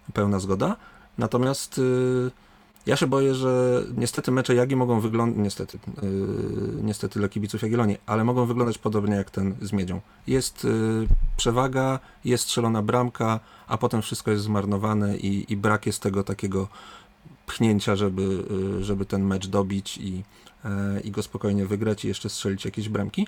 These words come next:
Natomiast zgoda, kalendarz jest bardzo atrakcyjny, Imaz jest bardzo atrakcyjny, chociaż jak się by, jakby się cofnąć do meczów z jesieni, to chyba nawet zwracaliśmy na to uwagę, że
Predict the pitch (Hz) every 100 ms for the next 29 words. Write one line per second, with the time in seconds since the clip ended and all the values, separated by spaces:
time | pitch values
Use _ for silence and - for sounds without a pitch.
0 | - 165 120 117 123 123 95 - - 101
1 | 101 104 - 104 - - - 101 104 98
2 | 104 95 101 - 120 127 147 123 117 107
3 | 95 107 101 110 110 123 - 139 135 196
4 | 226 - - - - - - 101 87 -
5 | 151 220 - - - 104 107 - - -
6 | 104 101 104 107 104 101 104 101 104 -
7 | 143 - 107 101 98 104 101 101 101 104
8 | 120 113 104 101 95 - 101 117 165 120
9 | - 143 135 113 107 120 107 117 110 -
10 | 123 101 107 104 98 139 220 - - -
11 | - - - 101 117